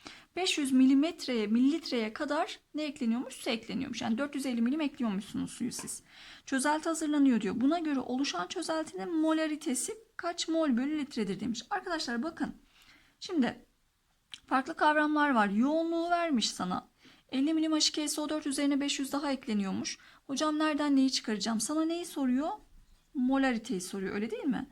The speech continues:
Biz molariteyi, bir formülümüz daha vardı hatırlıyorsanız. Yoğunluklu formülümüz. Yüzde çarpı D çarpı on bölü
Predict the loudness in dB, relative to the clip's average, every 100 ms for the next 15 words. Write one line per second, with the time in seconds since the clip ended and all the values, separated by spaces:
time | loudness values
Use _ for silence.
0 | -16 -20 _ -4 0 4 4 2 -4 -2
1 | -2 -2 -4 -10 _ -6 -2 0 2 2
2 | 2 2 2 2 4 2 0 -4 -4 -4
3 | -4 -2 -2 0 2 4 2 0 -6 -4
4 | -2 0 0 -2 -4 0 0 0 -4 -4
5 | -4 -4 -6 -4 -2 -2 -4 -4 -2 0
6 | 2 0 0 -4